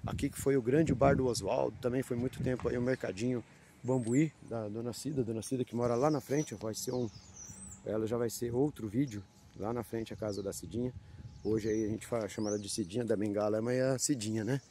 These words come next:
Pra mim vai ser sempre a Cidinha. Aqui eu voltei pra Rua Bambuí, onde eu sempre morei aí, né? E aqui agora,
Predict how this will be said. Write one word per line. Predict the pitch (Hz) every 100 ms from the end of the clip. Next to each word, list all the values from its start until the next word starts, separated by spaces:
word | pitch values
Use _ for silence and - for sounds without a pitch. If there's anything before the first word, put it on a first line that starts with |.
| - - - -
Pra | 98
mim | 120
vai | 120
ser | 120
sempre | 117 117 123
a |
Cidinha. | - 110 98 87 - - - - - -
Aqui | 104 - 131
eu | 135
voltei | 127 127 135 135
pra | 127
Rua | 123 117
Bambuí, | 120 110 120
onde | 120 113
eu | 117 110 98 - - - - - -
sempre | - - 143 127
morei | 127 127 135 139
aí, | 135 202 208 - - -
né? | 117 175 - - - - - - -
E | 156
aqui | 156 165
agora, | 180 156 170